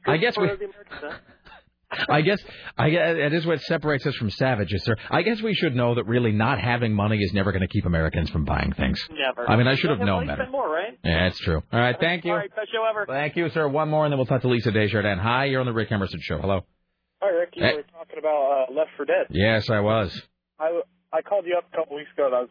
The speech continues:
Speaker 3: I let you know that they, uh, were releasing it. It sounds like you're having a pretty good time with
Speaker 1: Oh,
Speaker 3: it.
Speaker 1: dude, it's, uh, I, uh, here's the thing about, about Xbox,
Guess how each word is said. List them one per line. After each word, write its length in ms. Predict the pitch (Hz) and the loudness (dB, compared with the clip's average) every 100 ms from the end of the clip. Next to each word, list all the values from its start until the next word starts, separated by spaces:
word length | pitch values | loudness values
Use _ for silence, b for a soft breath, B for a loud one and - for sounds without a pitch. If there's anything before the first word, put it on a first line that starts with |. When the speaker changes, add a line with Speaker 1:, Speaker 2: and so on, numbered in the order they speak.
| - | -4
Speaker 3:
I 80 | 131 | -2
let 160 | 131 131 | 0 0
you 60 | |
know 180 | 131 127 | 0 0
that 160 | 120 - | -2 0
they, 220 | 123 113 | 2 4
uh, 320 | 110 101 101 - _ _ | 2 2 0 -4 _ _
were 140 | 139 127 | -16 -8
releasing 480 | 123 139 262 - 120 | -4 -2 -2 -2 -4
it. 140 | 107 | -4
It 180 | - 104 _ - | -4 -6 _ 0
sounds 220 | 139 131 | 0 2
like 140 | 113 - | -2 -2
you're 200 | 104 98 120 | -6 -4 -2
having 240 | 113 104 | -2 -4
a 40 | 95 | -8
pretty 180 | 113 | -6
good 140 | 101 - | -4 -2
time 180 | 107 107 | 0 4
with 80 | |
Speaker 1:
Oh, 120 | 113 87 | 4 2
Speaker 3:
it. 260 | - - | -2 -2
Speaker 1:
dude, 300 | 123 113 101 - | 2 2 2 0
it's, 180 | 139 - B - | -2 -2 B 0
uh, 320 | 131 127 123 - | 2 2 0 -2
I, 380 | 120 127 127 | -2 0 2
uh, 380 | 127 123 120 120 - 202 B B | 2 2 2 0 -2 -10 B B
here's 220 | 202 220 | 0 2
the 80 | 165 | 0
thing 180 | 165 139 | 0 0
about, 300 | 117 113 113 | 0 0 0
about 260 | 104 104 | 0 2
Xbox, 440 | 104 - 107 87 | 0 -2 -2 -2